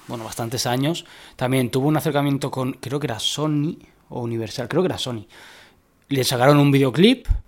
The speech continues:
Y parecía que le iban a exponer que te cagas, y no fue así, y ya.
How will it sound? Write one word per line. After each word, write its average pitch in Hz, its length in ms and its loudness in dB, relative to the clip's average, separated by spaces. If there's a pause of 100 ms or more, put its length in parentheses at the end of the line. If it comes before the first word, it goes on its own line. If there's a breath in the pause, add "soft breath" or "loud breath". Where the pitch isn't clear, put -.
(420 soft breath)
Y 123 300 0
parecía 127 580 4
que 123 60 0
le 123 80 0
iban 123 180 2
a 120 340 0 (160)
exponer 123 540 -4
que 139 80 -2
te 139 100 -2
cagas, 165 500 2 (1040 soft breath)
y 120 100 -8
no 113 120 -6
fue 131 140 0
así, 220 340 4
y 123 80 -2
ya. 139 300 0